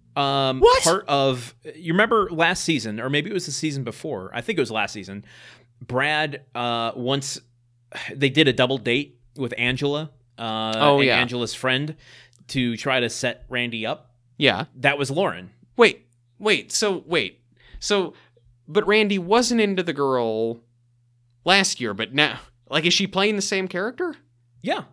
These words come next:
Speaker 2: Really?
Speaker 1: Yep.
Speaker 2: Wait, now was it, was
Speaker 1: And
Speaker 2: it
Speaker 1: I,
Speaker 2: that
Speaker 1: I don't wanna say that
Speaker 2: Angela
Speaker 1: he wasn't into her before. I think he was
Speaker 2: Oh.
Speaker 1: just like, I,
Speaker 2: No.
Speaker 1: I can't remember exactly, but it, it,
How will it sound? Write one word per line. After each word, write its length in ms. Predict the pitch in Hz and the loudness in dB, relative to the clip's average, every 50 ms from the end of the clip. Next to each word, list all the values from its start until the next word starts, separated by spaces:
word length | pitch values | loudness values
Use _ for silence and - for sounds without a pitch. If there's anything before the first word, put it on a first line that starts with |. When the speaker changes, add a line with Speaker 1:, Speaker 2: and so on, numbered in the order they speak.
| _ _ _ _ _ _ _ | _ _ _ _ _ _ _
Speaker 2:
Really? 480 | 247 302 330 294 196 107 - - - _ _ _ _ _ _ _ - - - | 0 2 2 2 2 -2 -6 -10 -18 _ _ _ _ _ _ _ -20 -10 -6
Speaker 1:
Yep. 260 | 135 156 - - _ _ _ _ _ _ _ _ _ _ - - _ | -6 -6 -6 -8 _ _ _ _ _ _ _ _ _ _ -20 -16 _
Speaker 2:
Wait, 300 | 208 202 160 123 - 175 | -6 -4 -4 -4 -8 -6
now 160 | 185 185 190 | -4 -4 -2
was 240 | 196 214 220 214 202 | 0 0 0 0 2
it, 260 | 220 208 - - - _ _ _ _ _ _ | 2 0 0 -2 -10 _ _ _ _ _ _
was 240 | - 185 220 208 208 | 4 6 6 6 8
Speaker 1:
And 80 | 233 | 4
Speaker 2:
it 40 | 254 269 | 4 6
Speaker 1:
I, 20 | |
Speaker 2:
that 100 | 202 202 | 4 4
Speaker 1:
I 40 | 254 | 4
don't 220 | 285 302 269 190 202 | 2 -2 -4 -2 0
wanna 220 | 208 214 220 240 | 4 6 6 6
say 160 | 226 - 220 208 | 6 6 6 6
that 40 | 196 | 6
Speaker 2:
Angela 120 | 175 165 | 4 2
Speaker 1:
he 60 | 180 | 0
wasn't 440 | 165 170 185 175 139 139 131 139 - | 2 4 4 4 4 0 -4 -2 0
into 260 | 143 185 208 151 104 | 0 2 2 0 -2
her 180 | 92 107 104 101 | -4 -6 -10 -10
before. 440 | 98 98 95 - 107 104 101 101 101 - 113 120 | -10 -12 -12 -8 -8 -6 -6 -6 -6 -8 -8 -8
I 80 | 92 123 | -8 -8
think 180 | 120 175 160 156 | -8 -8 -6 -4
he 100 | 170 165 | -2 -2
was 140 | 170 165 | 0 0
Speaker 2:
Oh. 40 | 151 | 0
Speaker 1:
just 160 | 139 120 113 | -2 -4 -4
like, 340 | 117 110 107 104 - - - _ _ _ _ _ _ _ _ _ _ _ _ _ | -4 -4 -4 -4 -6 -10 -18 _ _ _ _ _ _ _ _ _ _ _ _ _
I, 80 | 147 160 | -12 -4
Speaker 2:
No. 100 | 175 180 | 0 0
Speaker 1:
I 60 | 170 180 | 0 0
can't 260 | 160 - 254 254 226 | -2 -2 -4 -2 2
remember 240 | 214 185 170 165 160 | 4 4 4 4 2
exactly, 440 | 143 143 151 139 127 123 - 120 110 | 2 4 6 6 6 6 4 0 -2
but 160 | 101 123 123 | -2 -2 -2
it, 120 | 120 - - | -2 -4 -4
it, 200 | 143 - - | -8 -8 -8